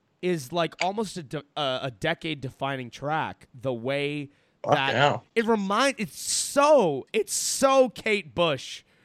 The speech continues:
Speaker 1: Uh, it's so Kate Bush. But, uh, for disco tracks, for fun,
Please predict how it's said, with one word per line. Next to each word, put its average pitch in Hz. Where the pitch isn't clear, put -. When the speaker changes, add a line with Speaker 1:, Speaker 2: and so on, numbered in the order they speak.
Speaker 1:
Uh, 151
it's -
so 220
Kate 143
Bush. 120
But, 151
uh, 143
for 170
disco 175
tracks, 160
for 135
fun, 160